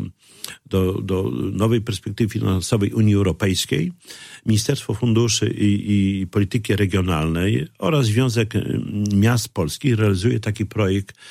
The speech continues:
Centrum Wsparcia Doradczego. I my chcemy skorzystać właśnie z tych usług doradczych i stworzyć obszar funkcjonalny naszego miasta, e,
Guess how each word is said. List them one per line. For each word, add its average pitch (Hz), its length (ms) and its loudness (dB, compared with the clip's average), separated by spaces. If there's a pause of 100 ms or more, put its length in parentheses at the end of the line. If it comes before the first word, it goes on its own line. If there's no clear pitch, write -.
(120)
Centrum 113 420 -2
Wsparcia 107 440 -2
Doradczego. 90 720 0 (720)
I 107 100 4
my 151 180 4
chcemy 110 580 -2
skorzystać 110 920 -2
właśnie 92 360 -4
z - 80 -8
tych - 240 -10
usług 98 440 -4
doradczych 95 800 -2 (460)
i 110 120 2
stworzyć 127 760 0 (380)
obszar 113 340 0
funkcjonalny 98 680 0
naszego 90 400 0
miasta, 90 600 -2 (520)
e, 101 100 0